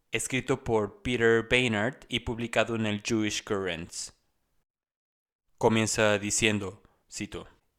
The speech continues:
"El establishment, el establecimiento judío estadounidense argumenta que negar a judíos un estado propio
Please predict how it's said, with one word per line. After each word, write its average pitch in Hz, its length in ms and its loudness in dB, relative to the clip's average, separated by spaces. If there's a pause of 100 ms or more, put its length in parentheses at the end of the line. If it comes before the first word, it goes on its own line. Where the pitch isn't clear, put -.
"El 98 580 -2
establishment, 120 840 0
el 98 120 -10
establecimiento 107 800 0
judío 151 560 -2
estadounidense 117 1000 0
argumenta 110 720 -2
que 101 540 -8
negar 107 500 -2
a 120 80 0
judíos 120 720 -4
un 110 320 -4
estado 107 640 -2
propio 143 540 -2